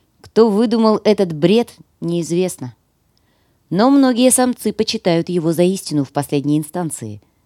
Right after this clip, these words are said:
совершенно не понимая, что темперамент не имеет отношения к внешности, и забывая, что черти предпочитают тихие омуты. «Теперь я сверху, как скажешь».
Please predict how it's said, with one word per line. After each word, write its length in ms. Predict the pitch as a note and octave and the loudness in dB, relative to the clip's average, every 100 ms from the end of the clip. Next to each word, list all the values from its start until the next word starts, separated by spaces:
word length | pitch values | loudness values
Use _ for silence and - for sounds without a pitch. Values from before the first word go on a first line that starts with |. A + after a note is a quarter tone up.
| _ | _
совершенно 840 | - C3+ B2+ A#2 - D3+ F3+ G#3+ G#3+ | -10 -4 -4 -2 0 2 2 2 0
не 160 | G#3+ | -2
понимая, 600 | G3 F#3+ F3+ E3 C3+ A2+ - _ _ _ _ | -2 -2 -2 -2 -2 -6 -12 _ _ _ _
что 220 | - A3+ | -6 -4
темперамент 680 | A3 A3 A3+ A#3 A#3 A3+ G#3+ | 0 0 4 4 4 0 0
не 220 | A3+ A#3 | 0 2
имеет 300 | A#3+ F#3+ D#3 | 2 2 0
отношения 560 | D3+ E3+ - F#3 F3 F3+ | -2 -2 -2 -2 -2 -4
к 80 | |
внешности, 680 | F#3 G#3+ F#3 - C3 - G#2+ - _ _ _ _ _ | -4 -4 -4 -6 -10 -12 -18 -18 _ _ _ _ _
и 80 | G3+ | -4
забывая, 680 | F3+ F3 F3+ F#3+ F#3+ D3 - | -2 0 2 2 2 0 -6
что 200 | - - | -10 -8
черти 380 | C#3 - F#3+ - | -6 -4 -6 -6
предпочитают 720 | E3 C3+ C#3 D3 C3 B2 A#2 - _ | -12 -10 -10 -8 -6 -6 -6 -14 _
тихие 440 | - G3+ - C3+ | -10 -8 -4 -4
омуты. 440 | C#3 C3 A2+ G#2 G2+ _ _ _ _ _ _ _ | -2 -6 -8 -14 -20 _ _ _ _ _ _ _
«Теперь 300 | - A3+ A#3+ | -6 0 2
я 220 | A#3 G#3 | 4 2
сверху, 480 | - D#3 C#3+ - D3 - _ _ _ | 2 0 -2 -4 -14 -16 _ _ _
как 200 | - D3 | -10 -10
скажешь». 480 | - - D3 C3+ - | -8 -6 -6 -6 -14